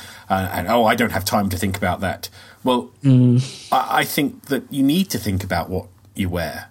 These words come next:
Speaker 1: It, it's an
Speaker 2: Yes.
Speaker 1: expression of you. You
Speaker 2: Yes.
Speaker 1: know, it is, it is who you are. It's what you do. It's what you say about yourself. It's how you come across.
Speaker 2: Mm-hmm.
Speaker 1: Uh, and I'm sure we'll talk about this, uh, uh, in another section, and
Speaker 2: Mm-hmm.
Speaker 1: if not today, um,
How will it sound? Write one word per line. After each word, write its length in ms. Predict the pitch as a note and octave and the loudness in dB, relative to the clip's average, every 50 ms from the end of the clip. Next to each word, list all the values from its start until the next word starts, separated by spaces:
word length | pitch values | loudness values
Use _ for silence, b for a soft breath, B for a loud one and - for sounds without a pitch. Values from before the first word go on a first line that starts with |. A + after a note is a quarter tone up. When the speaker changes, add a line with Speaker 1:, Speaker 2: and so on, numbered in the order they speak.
| _ | _
Speaker 1:
It, 160 | - A#2+ G#2+ A2+ | -6 -4 -2 -2
it's 160 | B2 G#2 - | 0 0 0
an 60 | C3 | 0
Speaker 2:
Yes. 180 | B2 A2 - - | 0 0 2 2
Speaker 1:
expression 520 | D3+ B2+ C#3+ - - - - - B2+ A#2 | 4 4 4 2 2 0 0 0 2 2
of 180 | A#2 A2+ G#2+ - | 2 2 2 0
you. 500 | A#2 A2 D3 F3 D3+ G#2 F#2+ - - - - - B B B B B B B B | 0 0 2 2 0 0 -4 -8 -16 -18 -20 -20 B B B B B B B B
You 80 | - E3 | 2 4
Speaker 2:
Yes. 280 | C#3+ - - G2+ G#2 | 4 4 2 0 2
Speaker 1:
know, 60 | G2+ | 2
it 80 | A2+ A#2 | 2 2
is, 160 | C3 A#2 - | 2 0 2
it 220 | A#2+ A#2+ A#2+ G#2 A2+ | 2 2 2 2 2
is 240 | A#2+ A2+ G#2+ - - - | 2 0 0 -2 -2 2
who 120 | - C3+ B2 | 4 6 6
you 420 | A2+ A2+ A2 A2+ G#2+ A2 G#2 G2+ | 4 4 2 2 2 4 4 4
are. 340 | A2 A#2+ A#2+ B2+ B2+ B2+ A#2+ | 2 2 2 2 2 2 0
It's 180 | - - - - | 0 -4 -4 -2
what 220 | A2 G#2 - G#2+ | -2 -2 0 0
you 80 | G#2+ F#2+ | 0 0
do. 380 | F#2+ G2 A#2+ A#2+ B2 B2 A#2+ | 2 2 2 4 4 4 4
It's 120 | G#2+ - - | 2 0 -4
what 140 | G2+ F2+ | -8 -6
you 100 | G2+ G#2+ | -4 0
say 320 | - - - - A#2 A#2+ A#2+ | 0 2 2 2 0 0 0
about 280 | A#2 G#2+ A#2 A2+ G2+ | 0 2 0 0 0
yourself. 480 | G#2+ A2+ G#2+ - - B2 A2+ A#2 A#2 A2+ | -2 -2 -2 0 0 0 0 -2 -2 -4
It's 100 | - - | -8 -10
how 340 | - - - A#2 A2+ A2+ A2+ | -8 -6 -2 0 2 2 2
you 300 | A2 G2+ G#2 G#2+ G#2 G#2 G#2 B B B B B | 2 4 4 2 2 2 0 B B B B B
come 240 | B - - A2+ G2+ | B -2 0 0 0
across. 580 | G2 G2 - A2+ A#2 C3 - - - - - - B B B B B | 0 -2 0 0 0 0 2 0 -2 -2 -2 -4 B B B B B
Speaker 2:
Mm-hmm. 260 | B D3+ C#3 D3+ G#3 | B 4 4 6 4
Speaker 1:
Uh, 160 | - - D2 - - | 2 2 -2 -6 -4
and 120 | G2 F#2+ | -2 0
I'm 80 | G2 F#2 | 0 0
sure 180 | F2+ - C3 A#2 | 0 0 0 0
we'll 160 | G#2 F#2+ F#2+ | 0 -2 -2
talk 180 | - A2+ G#2 - | -2 -2 -2 0
about 160 | - G#2 F2 | -2 -2 -2
this, 180 | F#2+ F#2 - | -2 -2 -2
uh, 460 | - G2 F#2 F2+ - G2 F#2 F2+ F2+ F2+ | -2 -2 -2 -2 -4 -4 -4 -4 -4 -4
uh, 40 | F2+ | -4
in 80 | F#2 | -4
another 340 | F#2+ F#2 F2+ G#2+ A#2 G#2+ G2+ | -4 -2 0 2 2 2 2
section, 420 | - - G#2 G2 G2 - G2+ G2 F#2+ | 0 0 -2 -2 -4 -4 -4 -2 -2
and 320 | F#2 F2 E2 - F2 - | -4 -4 -6 -10 -8 0
Speaker 2:
Mm-hmm. 180 | - C3 C3+ D3+ | 2 4 4 4
Speaker 1:
if 100 | D3+ D3+ | 2 0
not 180 | - G2+ - | -4 -6 -6
today, 560 | - - - F#2+ F#2+ F#2 F#2+ G2 F#2+ F#2 F#2 F#2+ F#2+ B B B B B B B B - | -8 -6 -2 -2 0 0 0 0 0 0 -2 -4 -8 B B B B B B B B -14
um, 220 | - - - F#2+ | -12 -12 -12 -12